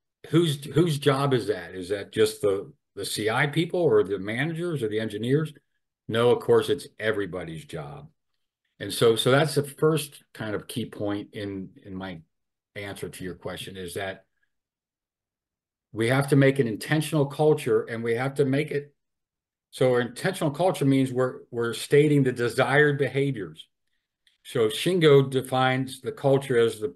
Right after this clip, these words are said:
the behaviors of your people. And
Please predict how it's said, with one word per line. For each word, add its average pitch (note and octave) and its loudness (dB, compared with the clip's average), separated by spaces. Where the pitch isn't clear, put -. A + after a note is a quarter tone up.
the G#2+ -8
behaviors B2 -2
of A2 2
your G#2+ 0
people. D3+ -6
And A2+ -4